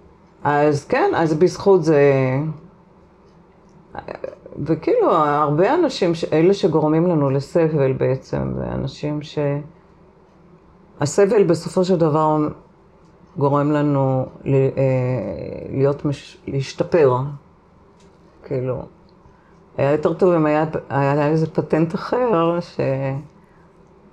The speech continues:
אבל בדרך כלל הטראומה, תראה עכשיו הטראומה, מאירה מלא אנשים ש-, לכל מיני דברים, את כל מיני תמימים, ו-, אז, אה,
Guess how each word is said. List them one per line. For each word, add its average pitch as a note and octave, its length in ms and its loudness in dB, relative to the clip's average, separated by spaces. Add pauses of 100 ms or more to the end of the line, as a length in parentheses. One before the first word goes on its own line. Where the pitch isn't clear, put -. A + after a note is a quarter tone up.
אבל C3 400 -2
בדרך C#3+ 420 0
כלל D3 140 0
הטראומה, C#3 560 0
תראה C#3+ 320 2
עכשיו C3+ 400 -2
הטראומה, B2 600 0
מאירה B2 440 0
מלא C3 380 0
אנשים C3 480 -4
ש-, - 140 -14 (1160)
לכל C#3 260 -4
מיני C3+ 240 0
דברים, B2 460 0
את A#2+ 100 -6
כל - 180 -6
מיני C3 280 -2
תמימים, B2+ 840 -2
ו-, D2 340 -6 (2250)
אז, C3 380 -4
אה, C#3 720 2